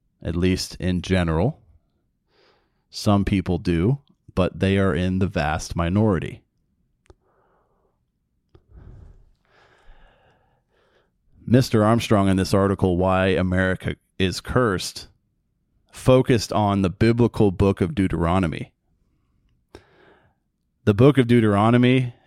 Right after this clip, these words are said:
is the last sermon ever given by Moses. His essentially last will and testament.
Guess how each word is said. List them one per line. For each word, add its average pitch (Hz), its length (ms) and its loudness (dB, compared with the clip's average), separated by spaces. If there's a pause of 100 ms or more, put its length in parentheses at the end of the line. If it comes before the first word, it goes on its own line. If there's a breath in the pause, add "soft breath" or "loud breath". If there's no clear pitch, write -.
is 98 880 0 (1000)
the 95 220 0
last 110 720 2 (140)
sermon 104 800 0 (1400)
ever 101 340 2
given 90 480 0
by 76 200 -2
Moses. 98 800 0 (1700)
His 117 480 2 (640)
essentially 117 720 2 (220 soft breath)
last 123 580 2
will 123 420 4
and 117 160 2
testament. 117 640 0